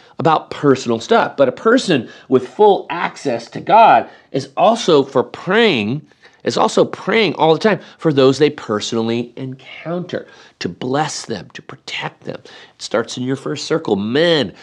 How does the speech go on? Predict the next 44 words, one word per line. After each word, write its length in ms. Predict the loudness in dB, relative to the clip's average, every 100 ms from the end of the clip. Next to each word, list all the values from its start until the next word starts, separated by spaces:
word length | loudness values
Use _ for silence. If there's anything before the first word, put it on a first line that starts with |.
| -20
for 120 | -8
your 200 | -4 -2
wives 600 | 0 0 0 0 -2 -4
and 100 | -10
for 120 | -14 -14
your 140 | -14
kids 580 | -16 -6 -2 0 0 -4
and 100 | -14
in 80 | -14
your 160 | -14
family, 600 | -12 -4 -2 -2 -2 -6 -10 -20 _
in 120 | -12
your 120 | -8 -6
neighborhood, 600 | -2 0 -2 -2 -4 -4 -14 -20 -6
where 220 | 2 4
you 180 | 4 2
work, 480 | 4 6 6 2 -4
where 160 | -2 0
you 220 | 0 0
live, 480 | 4 6 6 2 0
where 180 | -2
you 200 | -2 -4
pray, 460 | -6 -2 2 4 2
where 240 | 0 -2
you 200 | -2 -4
play. 520 | -6 -2 2 4 2 -4 -20 -20 -20 _ _ _ _ _
You 260 | 4 4
can 280 | 4 2 2
bring 400 | 2 2 0 -4
the 60 | -8
kingdom 440 | -4 -2 0 -2
of 100 | -2
God 480 | 0 0 -2 -8 -12 _ _ _
into 260 | -4 -4 -6 _
every 380 | 0 2 2 0
space 640 | -2 -4 0 0 0 -4
and 180 | -10 -6
dimension 640 | -4 0 0 0 -4 -6 -6
that 160 | -6
your 220 | -2 -2
feet 360 | -4 -6 -8 -6
take 300 | -8 -8 -8
you 120 | -12
in. 120 | -14